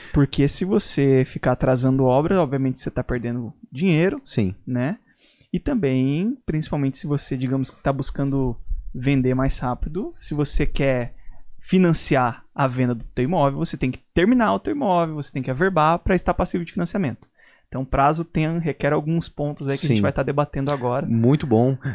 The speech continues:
Speaker 2: É, o prazo é importante também, porque quando a gente tá falando de imóveis unifamiliares, e claro, na verdade o prazo ele vale pra qualquer coisa em qualquer indústria, mas especificamente falando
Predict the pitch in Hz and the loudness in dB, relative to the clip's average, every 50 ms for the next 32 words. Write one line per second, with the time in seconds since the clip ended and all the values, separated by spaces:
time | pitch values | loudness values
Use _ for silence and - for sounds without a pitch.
0 | - - - 123 127 127 - - 151 165 185 226 202 226 214 - - 151 - - | -2 2 4 4 4 4 2 2 2 4 4 4 4 2 2 4 2 0 2 2
1 | 127 135 143 - - - 107 98 98 110 139 156 143 117 - _ _ _ _ _ | 0 0 0 0 0 0 0 2 2 2 2 2 0 -2 -4 _ _ _ _ _
2 | _ _ - 110 - - - 123 127 127 123 120 113 - - 151 185 202 - - | _ _ -12 -12 -6 0 2 4 6 6 6 6 4 2 0 0 0 0 0 0
3 | 185 - - 156 151 151 135 117 127 117 113 110 104 - - 117 113 113 117 120 | -2 0 0 0 2 0 -2 -2 -2 -2 0 0 -2 -4 -4 -4 -2 -2 -2 -2
4 | 117 113 107 127 143 147 - - 117 107 101 95 95 98 120 127 113 95 - - | -2 -2 -2 0 -2 0 0 2 2 4 6 6 6 6 6 4 4 2 0 -4
5 | - - - 202 143 - - _ _ _ 117 71 90 92 92 92 98 98 117 127 | -4 0 0 0 0 0 -2 _ _ _ -12 -8 -6 -4 -4 -2 0 2 2 2
6 | - - 127 120 104 - - 107 104 110 - 123 123 131 127 120 107 117 - - | 2 2 2 2 2 2 2 2 4 4 2 2 0 2 2 2 0 0 0 0
7 | 135 - 135 117 - 117 127 - - - 113 117 120 139 131 131 - 120 117 117 | 0 2 0 2 2 2 0 2 4 4 4 4 4 2 0 0 2 2 2 2
8 | 107 98 101 107 117 - - 139 147 143 - - - - - - - - - _ | 2 2 2 2 2 2 2 2 2 2 0 -4 -14 -20 -20 -20 -20 -20 -12 _
9 | 101 104 101 104 104 107 101 101 - - - - - - - _ - - - - | 0 2 4 4 4 4 2 0 0 0 0 0 -2 -4 -4 _ -10 -4 0 0
10 | 175 170 - - 170 143 135 135 135 131 - - - 123 120 120 123 123 117 110 | 2 2 2 0 0 2 2 2 2 0 0 0 0 4 4 6 6 6 6 4
11 | 98 90 | 4 2